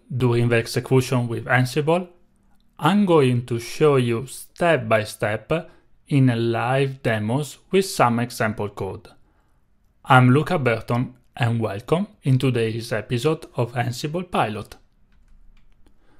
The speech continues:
Today we are talking about Ansible Module Debug. It's part of a Ansible built-in connection collection So it's part of a collection of module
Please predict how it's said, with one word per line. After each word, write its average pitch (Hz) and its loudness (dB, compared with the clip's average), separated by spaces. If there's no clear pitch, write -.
Today 151 2
we 127 6
are 123 2
talking 214 2
about 117 0
Ansible 185 0
Module 117 -2
Debug. 135 -4
It's 135 -2
part - 2
of 123 0
a 120 -2
Ansible 156 2
built-in 127 2
connection 123 -4
collection 113 0
So 120 4
it's 147 2
part 117 -2
of 113 0
a 117 -4
collection 165 0
of 120 2
module 117 0